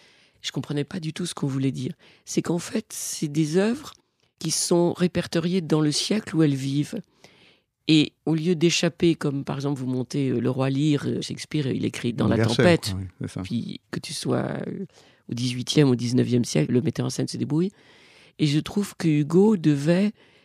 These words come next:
Speaker 1: être écrasé par le carton papier, quoi, le carton pâte du théâtre, quoi. Il en pouvait plus.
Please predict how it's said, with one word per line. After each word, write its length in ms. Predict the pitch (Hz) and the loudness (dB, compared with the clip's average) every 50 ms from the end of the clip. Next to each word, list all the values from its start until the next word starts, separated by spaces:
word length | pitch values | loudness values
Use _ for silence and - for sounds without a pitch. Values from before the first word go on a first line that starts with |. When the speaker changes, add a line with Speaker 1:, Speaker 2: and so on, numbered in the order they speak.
| _ _ _ | _ _ _
Speaker 1:
être 260 | - 147 - - - | -2 -2 -2 0 0
écrasé 600 | 170 160 - - 156 156 156 139 135 160 180 202 | 0 0 0 0 0 0 0 0 2 2 2 2
par 340 | 202 _ - 160 143 139 139 | 0 _ 0 0 0 2 2
le 240 | 147 127 123 - - | 2 2 0 -2 -2
carton 360 | 175 - 156 139 - - 120 113 | 0 2 2 2 2 0 -2 0
papier, 360 | 127 110 - - - 113 - | 0 0 0 -2 -6 -8 -8
quoi, 260 | - - - 127 113 127 | -8 -10 -12 -10 -10 -8
le 120 | - - | -8 -6
carton 320 | - 120 - - - 110 - | -6 -6 -6 -4 -4 -4 -2
pâte 320 | - - - - - - | 0 0 0 0 -2 -6
du 180 | - - 139 - | -10 -10 -10 -8
théâtre, 340 | - - - - - - | -6 -6 -6 -8 -10 -14
quoi. 120 | - - - | -10 -8 -6
Il 80 | - 156 | -6 -6
en 60 | - | -6
pouvait 240 | - 147 131 - - | -6 -6 -6 -6 -8
plus. 280 | - - - - 139 | -8 -10 -14 -16 -12